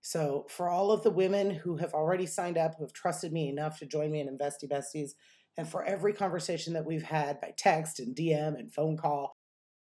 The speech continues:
and in person about all of the things you're worried will stop you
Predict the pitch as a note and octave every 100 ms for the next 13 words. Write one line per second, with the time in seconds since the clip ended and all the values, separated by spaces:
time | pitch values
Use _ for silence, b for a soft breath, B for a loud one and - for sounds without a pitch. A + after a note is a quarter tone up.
0 | - E3+ F3 E3+ F#3+ D#3+ - D#3+ D3 D#3
1 | B B - F3+ D#3+ D#3+ D3 C#3 C#3 -
2 | _ _ _ - E3 F3 G3+ G3+ F3 D#3+
3 | - C#3+ A#2+ A#2+ C#3+ B2+ A#2+ D#3 D3+ C3
4 | B2 A#2 A#2 - D#3+ C3 - E3 E3 G3+